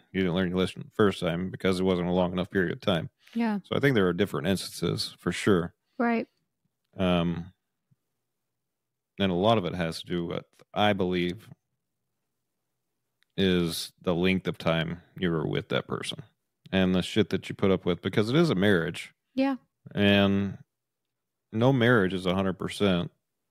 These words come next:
Speaker 1: all of the time. It's
Speaker 2: No.
Speaker 1: not fifty percent, fifty fifty all of the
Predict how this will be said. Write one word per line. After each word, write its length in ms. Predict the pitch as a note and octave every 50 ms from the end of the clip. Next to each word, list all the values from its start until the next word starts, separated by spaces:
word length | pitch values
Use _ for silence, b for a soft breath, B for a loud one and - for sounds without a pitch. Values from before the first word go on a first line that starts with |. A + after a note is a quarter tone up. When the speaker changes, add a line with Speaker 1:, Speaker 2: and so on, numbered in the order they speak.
| _ _ _ _ _ _ _ _ _ _ _ _ _ _ _ _ _ _ _ _ _ _ _ _ _ _ _ _ _ _ _ _ -
Speaker 1:
all 220 | G2+ G2 F#2+ F#2+
of 80 | F2+ -
the 80 | E2+
time. 520 | - - G#2+ G2 F2 E2 E2+ F2 G2+ G2+ - - -
It's 200 | B3 - A2+ G#3+
Speaker 2:
No. 60 | G#3 A2
Speaker 1:
not 220 | A2+ G#2 F2+ -
fifty 220 | - - - - -
percent, 540 | - - D#2 - - G2 G2 G2 G2 E2 - _ _ _ _ _ _ _ _ _ _ _ _ _ _ - _
fifty 280 | - A2+ G#2 - - -
fifty 380 | - - D3+ - - G2 F#2
all 200 | F#2 F#2 F2+ F2
of 100 | F2 -
the 60 | -